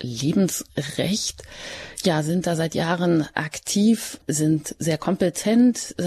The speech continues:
haben Bücher geschrieben. Eigentlich sind Sie ausgebildet als Übersetzerin, Lektorin, Dozentin, haben auch drei erwachsene Kinder, haben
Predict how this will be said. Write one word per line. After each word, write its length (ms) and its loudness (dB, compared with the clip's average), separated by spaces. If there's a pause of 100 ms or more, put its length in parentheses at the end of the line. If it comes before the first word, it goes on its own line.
haben 200 0
Bücher 340 2
geschrieben. 640 0
Eigentlich 420 0
sind 140 0
Sie 140 0
ausgebildet 600 0
als 140 -4
Übersetzerin, 680 0
Lektorin, 680 2 (440)
Dozentin, 960 2 (420)
haben 220 0
auch 100 2
drei 220 -2
erwachsene 720 0 (140)
Kinder, 560 4 (440)
haben 280 2